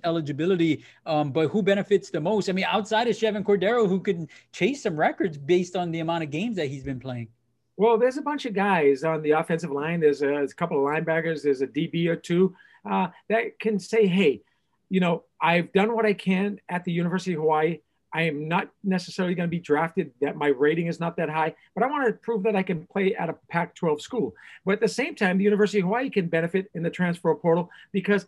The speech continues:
Speaker 2: if you played anywhere else in the world, why wouldn't you wanna play that fifth year or sixth year that you're talking about here in the great state of Hawaii? It reminds me of David Maeva, Dino Aureliano, some of the guys in the past that I swear played six years, but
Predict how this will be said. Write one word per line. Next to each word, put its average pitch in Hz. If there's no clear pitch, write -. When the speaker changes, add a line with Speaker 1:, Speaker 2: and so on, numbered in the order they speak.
Speaker 2:
if 208
you 233
played 240
anywhere 254
else 247
in 220
the 196
world, 190
why 226
wouldn't 302
you 285
wanna 269
play 262
that 226
fifth 240
year 208
or 208
sixth -
year 185
that 214
you're 226
talking 220
about 190
here 220
in 214
the 170
great 202
state -
of 180
Hawaii? 180
It 262
reminds 269
me 254
of 196
David 202
Maeva, 190
Dino 247
Aureliano, 196
some 269
of 339
the 349
guys 254
in 214
the 196
past 202
that 180
I 240
swear 294
played 220
six -
years, 170
but 208